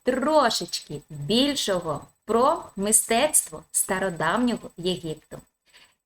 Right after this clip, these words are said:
Знаю, що ви вивчали це з курсу історії. Сьогодні на ваші знання стали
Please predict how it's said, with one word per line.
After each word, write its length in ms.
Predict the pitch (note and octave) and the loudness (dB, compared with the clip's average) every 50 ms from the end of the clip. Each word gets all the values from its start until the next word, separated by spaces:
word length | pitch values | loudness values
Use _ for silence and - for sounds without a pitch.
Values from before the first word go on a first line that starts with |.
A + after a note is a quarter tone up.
| _ _ _ | _ _ _
Знаю, 520 | - G#3+ A3+ C#4 E4 F#4 G#4 G4 C#4 G3+ - | -2 2 4 4 4 4 4 2 0 0 0
що 220 | - - C4 C4 | 2 4 4 4
ви 100 | A#3+ C4+ | 4 4
вивчали 600 | B3+ B3+ C4+ C4 C4 - - C4 B3+ A#3 A3 G#3 | 4 4 2 2 2 2 2 4 4 4 2 2
це 280 | - - - G3+ F3+ E3+ | 2 2 2 2 2 2
з 140 | - - | 2 0
курсу 540 | - - - D4 D4+ B3+ A3 - - D#3+ D#3+ - _ | 0 2 2 4 4 4 4 2 0 -2 -4 -6 _
історії. 840 | - E3+ - - - - F#3+ E3 D#3+ E3+ E3+ F3+ F#3+ A3 C#4 E4 - - _ _ - - _ | 0 2 2 2 4 2 2 2 2 0 0 0 2 0 0 -2 -6 -12 _ _ -20 -10 _
Сьогодні 600 | - - B3 C#4 B3+ C#4+ E4+ E4+ C#4+ B3+ B3+ A#3+ | 0 4 4 4 6 6 4 4 4 4 4 4
на 380 | A3+ A3+ A#3 C4 C4+ C4+ B3+ B3 | 6 6 6 6 6 6 4 4
ваші 400 | A3+ C#4 C4+ - - - A#3 A3+ | 6 6 4 4 4 2 2 2
знання 640 | A3 - G3 G#3 A#3 C4 C4+ C4+ C4 A#3 G#3 G3+ | 2 0 2 2 4 4 6 6 6 6 6 4
стали 540 | G3+ - - - A#3+ A3+ G#3+ F#3+ F3 D#3+ | 4 4 4 4 4 6 6 4 2 0